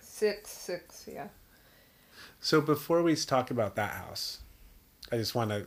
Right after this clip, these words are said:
Speaker 2: ask a few,
Speaker 1: Okay.
Speaker 2: because, 'cause I lived there, so I want, I wanna focus on that as well. But up until then, as far as your childhood and your family environment, was there any, like, abuse, like hitting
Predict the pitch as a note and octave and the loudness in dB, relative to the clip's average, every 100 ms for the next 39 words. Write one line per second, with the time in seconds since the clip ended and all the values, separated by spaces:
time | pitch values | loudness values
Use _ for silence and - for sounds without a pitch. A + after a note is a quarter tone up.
0 | - B2 G2+ - G#2 - G#2 G2+ - G3 | -8 -6 -4 -4 -8 -6 -8 -8 -10 -4
1 | - C3 C3+ B2 - - C#3 C#3+ C#3+ C3 | 0 6 6 6 0 -2 6 10 10 10
2 | B2+ A#2 B2 A2 A2+ - A#2 G#2+ A2+ A#2 | 6 4 4 4 4 4 6 4 4 0
3 | A#2 - - B2+ B2 A2 - A2+ A#2+ G#2+ | -4 -4 2 4 4 2 0 0 0 0
4 | A2 G#2 G#2 G2+ - - - - A#2 G#2+ | 0 0 -2 -2 -6 -14 -10 -6 -4 -2
5 | A2 G#2 G#2 - - B2+ A2+ A2 - - | 0 -2 -4 -8 6 6 6 0 -8 0
6 | D3 C#3+ D#3 D3 - D#3+ D3 C#3 B2 A2+ | 2 6 6 6 6 6 8 6 6 4
7 | B2 - - - - - C3 A#2 - C#3+ | -2 -6 -20 -20 -20 -4 0 0 4 6
8 | B2+ A#2+ B2 B2 A#2 A2+ A2 - - - | 8 6 4 2 2 0 0 0 -2 -4
9 | - - A#2 - - B2+ B2 A#2 B2+ B2 | -6 0 2 2 2 4 4 4 2 0
10 | B2 A#2+ A#2 A2 A2 G#2+ A2+ - _ _ | 0 0 2 2 2 0 -6 -18 _ _
11 | - - - C3+ B2+ B2+ B2 A2+ G#2 A2 | -18 -10 2 6 6 6 4 2 0 2
12 | A2+ A2+ G#2+ G#2 G2+ G#2 - - - - | 2 2 0 -4 -6 -12 -16 -18 -18 -18
13 | - - D3 B2+ C3+ D3 D3 D3 C3 B2 | -18 -4 0 4 4 4 6 6 6 4
14 | A#2 B2 A2+ B2 A#2+ A#2+ B2 B2 - - | 2 -4 -4 -2 2 4 2 2 2 0
15 | A#2 G#2+ - D3+ C3 C3 C3 B2+ B2+ C3 | -2 -4 -2 2 4 4 6 6 6 4